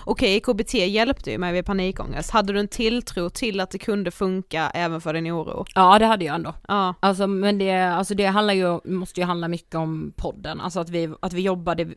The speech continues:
Speaker 2: med det vi jobbar med. Att så här, googlar man så ser man att K B T är oerhört hjälpsamt vid gadd.
Speaker 1: Mm.
Speaker 2: Eh, och där försökte jag ju också då vara rationell i att så här, ju, okej, om det här funkar för andra, då måste jag ge det här en chans att funka även på mig.
Speaker 1: Mm.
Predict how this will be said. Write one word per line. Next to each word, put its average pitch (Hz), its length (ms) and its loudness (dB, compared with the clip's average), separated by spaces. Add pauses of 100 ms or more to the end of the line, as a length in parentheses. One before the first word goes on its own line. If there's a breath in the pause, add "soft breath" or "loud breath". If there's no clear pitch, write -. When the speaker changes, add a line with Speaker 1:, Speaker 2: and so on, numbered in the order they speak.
Speaker 2:
med 170 260 0
det 165 100 0
vi 165 100 -6
jobbar 175 360 -2
med. 165 440 -2 (400 soft breath)
Att 180 180 -4
så 196 80 -2
här, 160 320 0 (840)
googlar 185 500 6
man 175 160 0
så 185 120 -6
ser 151 260 -4
man 160 160 -4
att 160 100 -8
K 180 120 -4
B 165 120 -4
T 160 240 -2
är 156 200 -4
oerhört 165 420 -2
hjälpsamt 160 540 -6
vid 165 280 -4
gadd. 165 380 -8
Speaker 1:
Mm. 185 300 -2 (680)
Speaker 2:
Eh, 160 520 0
och 180 180 -2
där 180 220 6
försökte 180 520 -2
jag 175 60 2
ju 175 60 4
också 175 220 -4
då 175 100 2
vara 165 180 0
rationell 160 600 0
i 160 60 -6
att 165 140 -10
så 185 60 -2
här, 160 140 -2
ju, 165 280 -6
okej, 190 400 0
om 196 140 0
det 196 80 2
här 180 260 6
funkar 208 480 -2
för 165 100 -6
andra, 170 460 -4
då 185 100 -4
måste 185 360 -4
jag 180 80 2
ge 180 200 0
det 170 60 -2
här 165 140 0
en 160 60 -4
chans 160 300 -6
att 165 100 -18
funka 170 380 -4
även 160 220 -8
på 175 100 -4
mig. 180 300 -2
Speaker 1:
Mm. 170 260 -4